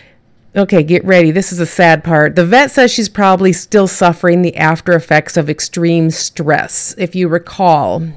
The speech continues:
and I talked about this very briefly, when she arrived, the bottom half of her body was a deep, deep blonde. Turned out it was stained with urine. She'd been sitting in urine for so long that acidic substance may have affected her hair follicles.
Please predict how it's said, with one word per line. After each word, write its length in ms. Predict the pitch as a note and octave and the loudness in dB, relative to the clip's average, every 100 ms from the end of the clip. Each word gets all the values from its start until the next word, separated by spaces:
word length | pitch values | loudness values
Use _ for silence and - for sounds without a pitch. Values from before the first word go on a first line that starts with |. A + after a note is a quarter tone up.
| - | -10
and 160 | F3 | -6
I 80 | E3 | -4
talked 300 | E3 E3+ E3 | -4 -4 -4
about 160 | E3+ D#3 | -2 -2
this 100 | E3 | -2
very 260 | D3 D#3+ D#3 | 0 0 0
briefly, 320 | D#3+ D#3 E3+ | -2 -2 -2
when 100 | F3 | -2
she 180 | - D4+ | -2 0
arrived, 540 | F#3+ D3+ D3+ E3 G3+ - - - | 2 4 4 2 0 -10 -18 -12
the 80 | - | -4
bottom 360 | F3 A3 D4 B3+ | 0 2 4 2
half 220 | G3 F#3+ | 2 2
of 100 | G#3 | 0
her 120 | A3+ | -2
body 420 | F3 D#3+ D3+ D#3+ | 0 0 0 0
was 240 | G3 D#3 D3 | 2 2 2
a 80 | D3 | -2
deep, 600 | D#3 C3+ F3+ F3+ F3 - - _ _ _ | -4 -2 2 2 0 -4 -20 _ _ _
deep 360 | - F3 F#3+ - | -4 -2 -4 -4
blonde. 640 | D3+ D3 D#3 D#3 C#3+ C#3+ - - - - | -2 2 2 2 2 -2 -6 -16 -20 0
Turned 300 | A#3 A#3 G#3+ | 4 4 6
out 140 | G3+ | 4
it 60 | - | 2
was 140 | F3 | -2
stained 360 | - G3 F3+ E3 | -2 0 2 0
with 120 | D#3 | 0
urine. 540 | D#3+ F3 F3+ C#3+ - | 0 2 2 2 -2
She'd 280 | C3+ A3 G3 | -6 -6 -2
been 140 | G3 | -2
sitting 400 | F#3+ - A3+ A3 | -2 -2 -2 0
in 180 | G#3 F#3 | 0 2
urine 300 | F3 E3 E3 | 2 2 0
for 140 | F3 E3 | -2 -4
so 260 | - F3+ | 0 0
long 340 | F#3+ E3+ D#3+ D#3 | 0 0 0 0
that 200 | D3+ - | 0 0
acidic 480 | F3+ - G#3+ F#3+ | -6 -2 -2 -2
substance 580 | - - E3+ E3 E3+ D#3+ | -4 -2 -2 -2 -4 -2
may 340 | G3 A3 C#4 D4 | 0 2 2 2
have 200 | C4+ A#3 | 2 2
affected 520 | B3+ F#3+ E3+ G#3+ G3 | 2 0 0 -2 -2
her 200 | A#3+ A#3+ | 0 2
hair 320 | A#3+ C4 C4+ | 4 4 4
follicles. 800 | C4 F#3+ E3 D#3+ C#3+ G#2+ D3 | 4 4 4 0 -4 -6 -8